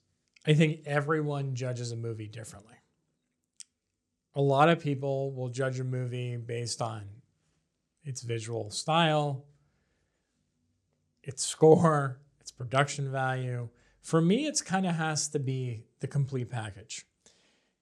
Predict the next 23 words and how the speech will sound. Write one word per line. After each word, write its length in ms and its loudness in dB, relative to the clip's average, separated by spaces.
And 200 4
I 120 2
think 340 -2
it 140 -2
starts 880 2
with 280 2
characters. 800 -10
Characters 640 6
and 120 0
story 460 0
are 140 0
key. 380 -10
You 180 6
can 180 2
have 520 -2
the 100 0
most 360 -2
beautiful 520 0
looking 320 -2
film 320 -6
in 120 -4
the 60 -4
world, 500 -6